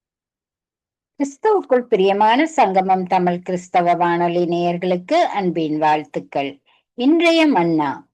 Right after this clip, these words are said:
நெருக்கத்திலிருந்து கர்த்தரை நோக்கி கூப்பிட்டேன், கர்த்தர் என்னை கேட்டருளி விசாலத்திலே வைத்தார். சங்கீதம் நூத்தி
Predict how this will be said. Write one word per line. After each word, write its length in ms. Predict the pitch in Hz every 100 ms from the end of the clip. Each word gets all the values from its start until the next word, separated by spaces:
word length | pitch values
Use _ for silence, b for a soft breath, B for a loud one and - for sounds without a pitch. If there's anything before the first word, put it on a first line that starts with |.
| _ _ _ _ _ _
நெருக்கத்திலிருந்து 1080 | 240 240 311 349 427 - 370 240 208 214 214 269
கர்த்தரை 500 | 220 185 - 208 214 214
நோக்கி 320 | 220 233 285
கூப்பிட்டேன், 760 | 277 202 190 190 180 180 208 311
கர்த்தர் 480 | 285 196 - 320 302
என்னை 280 | 214 190 190 190
கேட்டருளி 600 | 185 180 185 180 180 302
விசாலத்திலே 800 | 240 180 196 180 180 180 175 180 220
வைத்தார். 500 | 185 156 - 147 139
சங்கீதம் 720 | - 175 175 175 175 180 320
நூத்தி 300 | 247 190 185